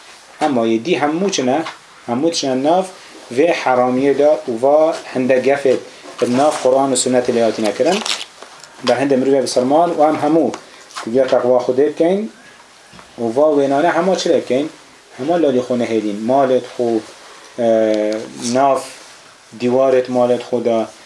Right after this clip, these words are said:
البومت خو، اواشتانه همه پاکش کن. و چه الی نهدین در رجا قیامت نه چین رب العالمینی و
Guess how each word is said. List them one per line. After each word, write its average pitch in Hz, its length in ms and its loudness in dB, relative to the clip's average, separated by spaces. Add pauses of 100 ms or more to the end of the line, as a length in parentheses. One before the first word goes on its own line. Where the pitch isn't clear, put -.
(260)
البومت 123 600 0
خو، - 140 -4
اواشتانه 123 520 0
همه 147 380 -4
پاکش 117 380 -2
کن. 101 200 -6 (540)
و 120 80 -2
چه 156 180 0
الی 139 160 0
نهدین 180 340 -2
در 165 120 0
رجا 156 200 0
قیامت 156 320 -2
نه 156 140 -2
چین 139 240 -2
رب 120 280 2
العالمینی 135 560 -2 (420)
و 120 40 -2